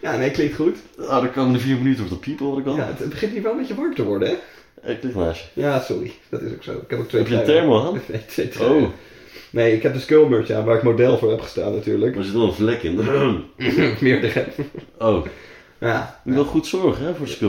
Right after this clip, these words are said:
Speaker 2: merch.
Speaker 1: Ja, sorry. Net als voor onze boot.
Speaker 2: Ja.
Speaker 1: Ja, onze boot. Ja, we hebben eindelijk een goede boot. Heeft ook even geduurd.
Speaker 2: Ja. Wat vind jij van de boot?
Speaker 1: Oeh.
Speaker 2: Van de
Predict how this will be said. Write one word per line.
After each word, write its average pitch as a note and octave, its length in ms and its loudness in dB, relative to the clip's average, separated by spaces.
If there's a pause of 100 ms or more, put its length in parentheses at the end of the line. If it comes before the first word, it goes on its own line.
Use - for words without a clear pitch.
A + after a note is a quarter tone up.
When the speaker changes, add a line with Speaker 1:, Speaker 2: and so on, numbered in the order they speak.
Speaker 2:
merch. F2 380 -2
Speaker 1:
Ja, A2+ 280 -2
sorry. G2+ 460 -8
Net A2 240 -4
als A2+ 120 -6
voor A2 120 0
onze G#2+ 160 -6
boot. A2 300 -2 (240)
Speaker 2:
Ja. C#3+ 260 -8 (1600)
Speaker 1:
Ja, G#2+ 320 -6
onze G2+ 180 -8
boot. F#2+ 400 -8 (840)
Ja, - 80 -14 (100)
we - 60 -10
hebben A2 180 -2
eindelijk D#3+ 260 -2
een - 60 -16
goede A2 140 2
boot. - 400 0 (100)
Heeft - 160 -2
ook D3 120 2
even - 180 0
geduurd. A2 360 -4 (140)
Speaker 2:
Ja. E3+ 380 -4 (880)
Wat B2+ 140 -8
vind C3 160 -10
jij B2+ 80 -8
van A2 80 -6
de F2+ 60 -6
boot? C#2 320 -10 (260)
Speaker 1:
Oeh. D3+ 180 -6
Speaker 2:
Van G#2 80 -2
de G#2+ 60 0